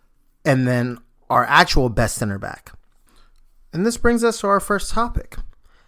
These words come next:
How will Xavi line us up defensively?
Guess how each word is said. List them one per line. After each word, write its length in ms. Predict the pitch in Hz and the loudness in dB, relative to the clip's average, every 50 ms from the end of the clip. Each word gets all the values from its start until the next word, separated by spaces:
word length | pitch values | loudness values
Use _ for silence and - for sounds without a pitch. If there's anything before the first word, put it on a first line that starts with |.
| _ _ | _ _
How 340 | - - 170 180 196 214 214 | -2 2 6 6 6 6 4
will 220 | 214 220 233 226 | 4 2 0 0
Xavi 720 | - - - - - 156 147 143 135 147 147 143 143 143 - - _ _ - _ _ | 2 0 0 2 4 4 4 2 2 0 -2 -2 -4 -6 -10 -16 _ _ -20 _ _
line 520 | - 123 117 123 131 143 143 147 147 151 - - - | -10 -4 0 2 2 2 2 2 -2 -4 -8 -10 -6
us 300 | - 131 131 - - - - _ - | -4 -4 -2 -4 -4 -8 -12 _ -6
up 360 | - 123 120 - - - - - - - - _ _ _ - | -4 -2 0 4 6 6 6 4 2 -10 -20 _ _ _ -8
defensively? 800 | 123 135 - - - 143 131 120 - - 117 98 107 107 104 107 | -6 -6 -6 -4 -2 -2 -2 -4 -6 -8 -10 -10 -12 -14 -16 -18